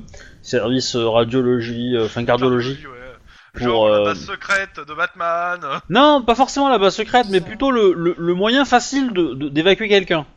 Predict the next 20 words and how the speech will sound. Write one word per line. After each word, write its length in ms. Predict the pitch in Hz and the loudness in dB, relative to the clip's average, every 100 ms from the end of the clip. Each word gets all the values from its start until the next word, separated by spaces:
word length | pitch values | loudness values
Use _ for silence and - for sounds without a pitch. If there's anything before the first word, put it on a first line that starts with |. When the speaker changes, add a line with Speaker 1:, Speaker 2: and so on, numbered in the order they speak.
| 208 | -20
Speaker 2:
Mhm. 80 | 202 147 _ _ _ _ _ _ _ | -20 -20 _ _ _ _ _ _ _
Ok. 60 | - | -4
Speaker 1:
Pour 120 | - 147 | 4 4
aller 120 | 151 | 4
jusqu'au 240 | 143 165 | 0 -2
parking 640 | 156 170 - 190 190 190 170 | 2 2 2 -2 0 0 -2
ou, 280 | 156 151 | 0 4
euh, 380 | 131 127 123 123 - - _ _ | 4 4 2 0 -4 -18 _ _
ou 200 | 135 139 | -8 -2
aux 140 | 139 135 | 0 0
ambulances 560 | 143 143 151 156 160 139 | 0 2 2 2 0 -4
ou 40 | |
quelque 100 | 127 | -8
chose 160 | 135 123 | -8 -4
comme 160 | 143 | -4
ça, 160 | 139 156 | 0 -2
quoi. 220 | - 123 - - - _ _ | -2 -8 -10 -20 -20 _ _
Speaker 2:
Pas 80 | 254 | -14
de 60 | |
souci. 280 | - - - | -12 -18 -20